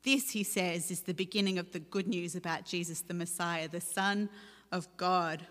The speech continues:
Whenever you read the Gospel of Mark or hear it read today, uh, think of it as setting the scene. His was the earliest Gospel, and the others, at least Matthew and Luke, elaborate a little more.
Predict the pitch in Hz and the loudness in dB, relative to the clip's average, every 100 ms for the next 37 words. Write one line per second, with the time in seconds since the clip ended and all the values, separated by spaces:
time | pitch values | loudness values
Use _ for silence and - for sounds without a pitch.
0 | - - _ _ _ _ _ _ _ _ | -18 -20 _ _ _ _ _ _ _ _
1 | _ _ _ _ - 233 262 277 269 247 | _ _ _ _ 4 6 6 6 6 4
2 | 262 285 269 240 240 247 - 277 247 226 | 4 4 4 2 4 4 2 0 2 4
3 | 226 233 - 208 196 285 240 226 214 247 | 4 4 4 2 4 4 4 4 2 2
4 | 202 190 277 311 - - - 202 202 - | 4 4 2 0 -8 -14 -2 2 2 4
5 | 302 277 247 208 196 - 269 262 233 220 | 4 6 4 4 2 2 4 6 4 4
6 | 240 208 180 151 - - - - _ _ | 2 2 2 -2 -6 -16 -20 -20 _ _
7 | - 302 269 285 254 277 262 269 269 220 | 2 4 6 4 2 4 4 6 4 2
8 | 196 - 165 175 - 180 190 202 220 220 | 0 0 -2 -2 -2 -2 2 4 6 6
9 | 277 349 262 180 220 240 214 202 - 202 | 4 2 0 2 0 2 0 0 0 0
10 | 202 180 165 - - - - - - - | 0 0 -4 -6 -18 -20 -20 -20 -10 0
11 | 190 185 190 185 180 - - - 185 180 | 4 4 2 0 0 -4 -14 -8 -2 0
12 | 170 175 165 160 | 2 2 0 -2